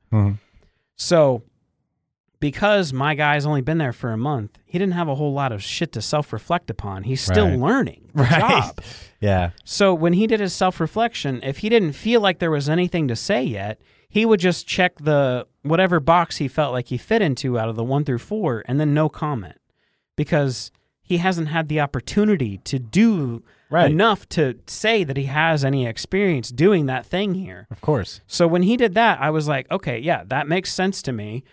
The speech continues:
Speaker 2: You haven't been here long enough." But the ones that, uh, out of the thirty, he commented on, like, twelve of them. And I was like, "This is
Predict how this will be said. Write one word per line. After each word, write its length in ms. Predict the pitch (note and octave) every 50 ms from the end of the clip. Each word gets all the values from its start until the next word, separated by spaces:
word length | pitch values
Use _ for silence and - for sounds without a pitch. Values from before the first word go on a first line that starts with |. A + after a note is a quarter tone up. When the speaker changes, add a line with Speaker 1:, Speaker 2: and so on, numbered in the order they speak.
| _ _ _ _
Speaker 2:
You 100 | - B2+
haven't 220 | D3+ E3+ F#3 G3+ F#3
been 100 | G3+ F#3+
here 160 | F#3+ F#3 F3
long 160 | D#3+ D#3 D3
enough." 180 | C#3 B2+ C3+ - -
But 140 | F3+ E3+ -
the 80 | F3
ones 300 | E3 F#3+ G#3+ A3+ A3 -
that, 120 | G3 E3+ - _ -
uh, 120 | D#3 D3+ - _ -
out 160 | E3 G#3 G#3
of 120 | G3 E3+
the 80 | F3+ E3+
thirty, 400 | - - G#3+ G#3 F#3+ D#3+ C#3+ B2+
he 160 | B2 D3+ C#3
commented 520 | - - E3+ E3+ E3+ D#3 C3+ A#2+ - -
on, 120 | A#2 A2+ A2+
like, 160 | A2 - -
twelve 320 | - - C#3+ B2 A2+ G2
of 160 | - D#2 _ -
them. 240 | - - - - _ _ _ _ _ _ _ -
And 120 | C#3 C3
I 20 |
was 140 | C3 C3 C3
like, 160 | C#3 A#2+ _
"This 240 | - E3+ E3 - -
is 340 | D3+ C#3+ C#3 - - - -